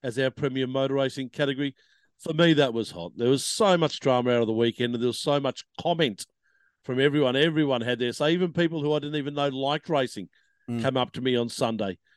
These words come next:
Speaker 1: and were talking about the disqualification and all that sort of stuff. So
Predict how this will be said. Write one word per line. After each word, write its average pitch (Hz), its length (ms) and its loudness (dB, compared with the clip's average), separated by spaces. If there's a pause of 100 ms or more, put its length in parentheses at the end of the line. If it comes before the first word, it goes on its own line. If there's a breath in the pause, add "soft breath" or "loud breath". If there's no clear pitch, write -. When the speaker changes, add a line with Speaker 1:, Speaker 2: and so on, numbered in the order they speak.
(160)
Speaker 1:
and 123 100 -4
were 120 80 2
talking 120 340 -2
about 117 220 0
the 117 80 -6
disqualification 117 880 -2
and 117 140 -2
all 120 120 0
that 117 140 -2
sort 127 200 -2
of 110 40 -6
stuff. 107 220 -4
So 120 240 0